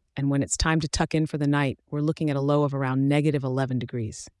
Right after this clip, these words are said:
So make sure your heater's in good working order. Now, with a humidity level of eighty-three percent, the air has a bit of moisture, so it might feel a tad more biting on the skin.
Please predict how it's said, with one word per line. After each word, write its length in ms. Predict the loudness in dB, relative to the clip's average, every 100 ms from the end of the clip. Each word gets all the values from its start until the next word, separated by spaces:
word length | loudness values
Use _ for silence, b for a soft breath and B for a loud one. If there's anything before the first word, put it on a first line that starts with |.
| _ _ _ _ _ _
So 160 | -6 0
make 200 | 2 2
sure 180 | 2 2
your 140 | 0
heater's 400 | 0 0 0 0
in 160 | -2 -2
good 240 | -2 -2
working 320 | -4 -4 -4
order. 440 | -2 -4 -6 -10 -14 _ _ _ _ _ _
Now, 440 | 0 2 2 -2 -10 _ _ -8
with 140 | -6
a 40 | -2
humidity 520 | 2 4 4 4 4
level 320 | 2 2 0
of 140 | -2 2
eighty-three 540 | 4 4 2 0 -2
percent, 680 | -2 -4 -4 -4 -6 -8 -16 -10
the 140 | 0
air 200 | 4 4
has 200 | 2 -2
a 60 | -2
bit 220 | 2 2
of 100 | 2
moisture, 600 | 0 2 0 -2 -8 -10
so 180 | -8 -6
it 100 | -4
might 280 | -2 -2 -2
feel 260 | -2 -2
a 60 | -2
tad 320 | -2 0 0
more 160 | 0 -2
biting 400 | 0 0 2 0
on 100 | -2
the 80 | -4
skin. 480 | -6 -4 -4 -6